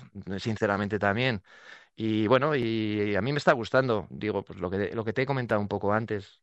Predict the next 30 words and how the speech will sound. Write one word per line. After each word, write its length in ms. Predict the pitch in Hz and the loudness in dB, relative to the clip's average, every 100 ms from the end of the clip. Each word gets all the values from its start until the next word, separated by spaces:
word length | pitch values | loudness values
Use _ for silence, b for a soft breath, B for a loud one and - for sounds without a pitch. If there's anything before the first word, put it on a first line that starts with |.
| _ | _
que 140 | 95 | -6
creo 340 | 95 107 120 123 | 0 4 6 4
que, 240 | 120 113 B B B B B | 2 2 B B B B B
que 120 | - | -4
igual, 460 | 113 107 123 135 135 | 0 4 6 4 0
eh, 220 | - 107 104 | -4 -4 -2
necesitan 600 | 113 110 123 120 127 123 | -2 -2 -2 4 4 4
eso, 300 | 120 127 - | -4 -6 -6
esa 440 | 117 110 123 117 117 | -8 -2 4 4 4
pizquita 580 | - 117 - 123 120 | 0 -10 -6 -2 4
de 100 | 113 110 | 4 4
suerte 400 | 123 127 113 113 | 4 4 4 4
que 80 | |
les 120 | 113 104 | 4 4
faltó 280 | 113 107 | 4 4
en 60 | 120 | 0
el 80 | 117 | 0
segundo 480 | 127 117 123 120 107 | 0 0 0 0 4
partido, 600 | 110 117 135 131 127 120 | 4 2 0 4 4 2
pues 180 | 110 | 0
en 100 | 110 | -4
el 100 | 113 | -2
momento, 480 | 113 110 113 127 123 | 0 2 2 2 2
sin 200 | 110 120 | 2 -4
ser 200 | 104 139 | 0 2
un 100 | 139 | 4
partido 340 | 131 123 131 127 | 4 4 4 2
en 80 | |
el 140 | 127 120 | 2 0
que, 240 | 123 113 | 0 0